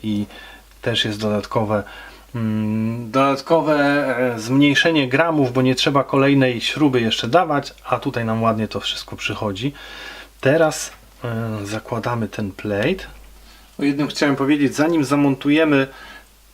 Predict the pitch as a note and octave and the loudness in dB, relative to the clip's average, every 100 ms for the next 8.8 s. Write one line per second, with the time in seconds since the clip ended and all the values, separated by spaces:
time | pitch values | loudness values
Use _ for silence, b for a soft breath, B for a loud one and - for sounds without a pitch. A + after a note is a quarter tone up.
0 | _ _ - - - - - - D#3 D3+ | _ _ -20 -20 -20 -20 -20 0 4 4
1 | C#3+ C3+ C3+ B2 E3+ F3 D#3+ - - C#3 | 2 2 0 4 2 4 2 0 2 2
2 | C#3 C3+ F#3 E3+ D3+ C#3+ D3 C#3 D3 D3+ | 2 2 4 4 2 2 4 4 2 2
3 | C#3+ B2 B2+ B2+ C#3+ C#3 C3 A#2+ B2+ B2+ | 2 0 -2 -2 2 4 4 2 0 0
4 | B2 A2+ D3 C3 C3+ C#3+ - - B B | 0 0 0 2 2 2 0 -10 B B
5 | B - C#3+ C#3 D3 D3 C#3 C#3+ A2 - | B 0 2 4 4 4 4 2 0 2
6 | F#3 F#3 D3+ C3 C3 B2 A#2+ C3 - B2+ | 2 2 0 0 2 0 0 -2 2 2
7 | A2+ A2 A#2 C#3 C3 B2+ D3+ C#3+ C3+ B | 2 0 0 0 -2 -4 0 0 -2 B
8 | B B - - F3 - D#3 D#3+ | B B -8 0 0 0 -2 -2